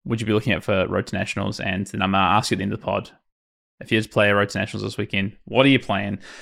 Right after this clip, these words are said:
But anyway, let's take a look. There's Battle Hardened on the weekend on Sunday. Our first look at heavy hitters, Classic Constructed. Hundred eighty-nine players in Hartford, uh, playing in the Battle Hardened. The meta looked pretty spread out. So we'll, we'll talk top,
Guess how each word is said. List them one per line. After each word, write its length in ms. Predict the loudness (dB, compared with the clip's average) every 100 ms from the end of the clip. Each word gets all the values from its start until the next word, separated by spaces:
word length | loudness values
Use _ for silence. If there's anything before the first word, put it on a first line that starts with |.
| -20 -6
But 140 | 4 6
anyway, 460 | 8 8 6 4 0 2
let's 180 | 4 6
take 120 | 6
a 40 |
look. 160 | 6 4
There's 100 | 4
Battle 220 | 6 6
Hardened 400 | 8 6 6 2 -2 0
on 160 | 2 2
the 60 |
weekend 380 | 2 2 0 0
on 100 | 0
Sunday. 360 | 2 4 6 6
Our 120 | 4
first 340 | 4 4 6
look 160 | 4 2
at 60 | 0
heavy 220 | 0 0
hitters, 380 | 0 0 -2 -10 _ _
Classic 300 | 2 4 4
Constructed. 560 | 0 0 0 0 -2 -4 -10 -20 _ _ _ _ _ _ _ _ _ 2
Hundred 220 | 6 8
eighty-nine 260 | 8 8 6
players 320 | 6 6 6
in 80 | 4
Hartford, 500 | 4 2 4 2 0 -8 -12 -2
uh, 180 | 2 2
playing 420 | 2 2 2 0
in 380 | -2 0 0 -2
the 120 | 0
Battle 240 | 2 2
Hardened. 560 | 4 4 4 0 -4 -8 -8 0
The 380 | 2 4 4
meta 260 | 4 4 6
looked 380 | 6 4 -2 -20
pretty 640 | 0 2 2 2 2 0
spread 260 | -2 2 4
out. 140 | 4
So 100 | 2
we'll, 120 | -2
we'll 80 | -2
talk 260 | 0 0 0
top, 240 | 2 2